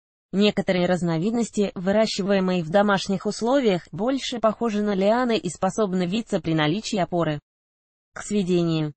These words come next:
благодаря обильному цветению садовый жасмин чаще всего выращивается в составе ландшафтных композиций на дачах и приусадебных участках.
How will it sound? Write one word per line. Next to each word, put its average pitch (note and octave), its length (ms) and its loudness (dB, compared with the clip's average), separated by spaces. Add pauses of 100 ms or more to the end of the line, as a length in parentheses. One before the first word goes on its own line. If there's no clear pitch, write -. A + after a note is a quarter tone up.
(140)
благодаря F#3+ 540 2
обильному G3+ 540 0
цветению C#4 640 0
садовый C4 480 0
жасмин A#3 500 -2
чаще A3 360 -2
всего G3+ 340 -2
выращивается G3 800 0
в - 60 -10
составе G3+ 480 2
ландшафтных G3 800 -2
композиций G3+ 720 0
на F#3+ 120 -2
дачах A#3 400 0
и G#3 80 -2
приусадебных A3 800 0
участках. E3+ 640 -4